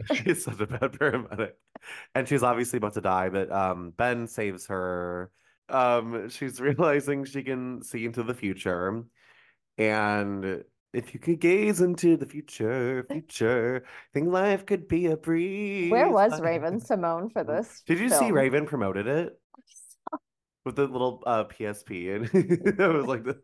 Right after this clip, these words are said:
Speaker 1: "What am I looking at here?" <laughs> Um, Ezekiel is, is still alive somehow. Well, I guess, I don't know. He, wouldn't he be, like, sixty, though?
Speaker 2: Yeah, but I'm guessing the spider venom is like Botox,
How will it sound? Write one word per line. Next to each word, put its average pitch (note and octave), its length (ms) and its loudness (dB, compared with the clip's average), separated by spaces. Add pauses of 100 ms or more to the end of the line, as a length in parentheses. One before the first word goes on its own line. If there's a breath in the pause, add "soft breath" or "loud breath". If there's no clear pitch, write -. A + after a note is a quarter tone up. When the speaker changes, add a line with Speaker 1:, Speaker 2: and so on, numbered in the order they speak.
(120)
Speaker 1:
"What G#2+ 160 -4
am C3+ 100 0
I C3+ 60 2
looking G2+ 340 -2
at G2 200 -2
here?" - 440 -6
<laughs> - 1300 -6 (280 loud breath)
Um, A#2+ 520 4
Ezekiel D3 560 2
is, C3+ 300 0
is A#2+ 280 -2
still C3 400 0
alive G2 500 -2 (500)
somehow. G#2 360 -6 (180)
Well, B2+ 180 2
I A#2+ 40 0
guess, B2+ 320 -2
I G#2+ 60 -4
don't F#2 120 -6
know. F#2 360 -10
He, A2 80 -6 (400 loud breath)
wouldn't A3 200 4
he C4+ 80 4
be, D4 100 4
like, E4+ 240 -2
sixty, - 500 -4
though? E3 440 -2 (260)
Speaker 2:
Yeah, F#4 440 2
but D#4+ 100 4
I'm D#4+ 120 6
guessing D#4+ 340 2
the B3 100 0
spider A#3 760 0
venom E3 360 0
is F3+ 140 -6
like F3+ 160 -6
Botox, F#3+ 640 -2